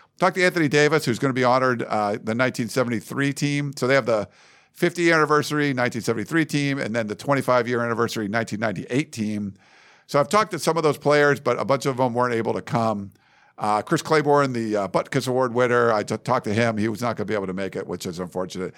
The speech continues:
Anthony Davis is coming up, I think from Orange County or San Diego or something, and it's gonna be tough for him to make it. He's actually working, so, like,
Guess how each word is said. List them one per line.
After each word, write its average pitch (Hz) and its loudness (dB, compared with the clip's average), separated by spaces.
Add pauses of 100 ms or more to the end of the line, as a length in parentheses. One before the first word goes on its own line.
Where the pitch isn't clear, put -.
(200)
Anthony 185 2
Davis 175 2
is 123 -6
coming 147 2
up, 139 0
I 123 0
think 175 -2
from 165 0
Orange 151 0
County 139 2
or 117 2
San 120 -2
Diego 113 0
or 104 -2
something, 101 -4 (560)
and 117 0
it's 123 0
gonna 175 2
be 135 0
tough 147 2
for 123 -2
him 123 2
to 113 -2
make 117 2
it. 101 0
He's 117 0
actually 120 0
working, 117 0
so, 101 -2
like, 92 -6